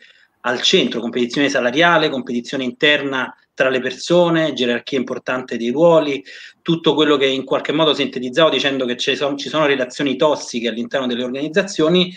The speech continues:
eh, non è conveniente per nessuno, non è conveniente a livello di salute, non è conveniente a livello di benessere più generale, non è conveniente neanche a livello economico, perché ci sono, diciamo, studi ormai da tan-,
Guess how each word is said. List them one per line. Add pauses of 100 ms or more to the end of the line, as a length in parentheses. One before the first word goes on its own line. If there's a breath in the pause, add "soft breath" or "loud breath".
(540 loud breath)
eh,
non
è
conveniente
per
nessuno,
non
è
conveniente
a
livello
di
salute,
non
è
conveniente
a
livello
di
benessere
più
generale, (320 loud breath)
non
è
conveniente
neanche
a
livello
economico,
perché (240 loud breath)
ci
sono,
diciamo,
studi
ormai
da
tan-,